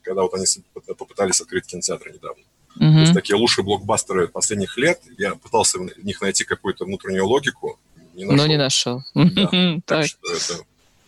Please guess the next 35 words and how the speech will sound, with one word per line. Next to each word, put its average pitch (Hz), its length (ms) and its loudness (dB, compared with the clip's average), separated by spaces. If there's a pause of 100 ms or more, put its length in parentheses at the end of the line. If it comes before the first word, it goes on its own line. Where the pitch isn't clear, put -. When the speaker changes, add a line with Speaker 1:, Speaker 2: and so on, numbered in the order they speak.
(280)
Speaker 2:
Слушай, 247 400 2
а 220 160 2
Индия? 247 460 -4
Что 240 300 -4
в 208 140 -2
Индии 214 280 0
вообще 175 220 0
происходит? 165 560 0
Потому 156 340 0
что, 170 400 0
я 165 140 0
так 208 180 -6
понимаю, 202 420 2
там 190 360 -2
вообще 165 280 0
Болливуд 175 500 4
тоже 202 240 2
встал, 123 440 0
да? 151 380 2
Или 135 240 -2
как? - 380 -2 (360)
Speaker 1:
Да, 123 160 2
Болливуд 113 260 2
очень 135 180 0
Speaker 2:
Мгм. 117 60 0 (120)
Speaker 1:
ре-, 117 80 0
резко - 200 0
встал, 156 420 0 (140)
то 98 120 -2
есть - 140 -2
там 98 180 -6
вместе 101 280 0
со 95 120 0
всей 117 200 0
Индией. 131 320 0